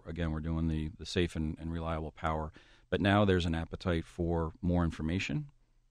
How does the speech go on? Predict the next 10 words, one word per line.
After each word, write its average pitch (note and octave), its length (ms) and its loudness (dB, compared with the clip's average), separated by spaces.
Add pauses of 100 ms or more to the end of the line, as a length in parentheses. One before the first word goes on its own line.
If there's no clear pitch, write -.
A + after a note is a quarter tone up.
out G#2 100 4
of G#2+ 60 2
the G#2+ 60 2
electrical G#2+ 320 0
system. D3+ 440 -8 (460)
Um, D#2+ 480 -2
am F#2 200 2
I F2+ 320 2
close F#2+ 280 2
to E2+ 280 -2